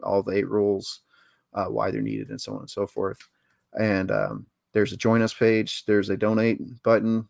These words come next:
Um, we always need donations. There's basically three things that we really need in order for this to happen. The first is, of course, donations, 'cause we cannot accomplish this without the funding.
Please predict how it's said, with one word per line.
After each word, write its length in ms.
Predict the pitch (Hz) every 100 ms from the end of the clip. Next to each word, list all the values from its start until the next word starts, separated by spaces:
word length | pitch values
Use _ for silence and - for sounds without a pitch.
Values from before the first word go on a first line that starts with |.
| -
Um, 220 | 98 98
we 100 | 104
always 240 | 104 104 110
need 140 | 104
donations. 760 | 101 104 104 - 107 98 - - _ _ _ _
There's 120 | 107
basically 300 | 117 - 107
three 240 | - 127 120
things 280 | 120 117 107
that 100 | 101
we 100 | 101
really 320 | 107 110 110
need 200 | 107 104
in 80 | 98
order 180 | 101 98
for 120 | 104
this 140 | 95
to 80 | 95
happen. 440 | 95 98 98 98 - _ _ -
The 60 | 104
first 440 | 120 123 - -
is, 280 | 104 95 -
of 80 | -
course, 300 | 104 98 -
donations, 520 | 104 98 98 - -
'cause 220 | - -
we 80 | 98
cannot 320 | 107 98 92
accomplish 420 | 95 95 95 -
this 220 | - - -
without 320 | 95 92 - _ _ _ _ _ -
the 80 |
funding. 320 | 101 98 101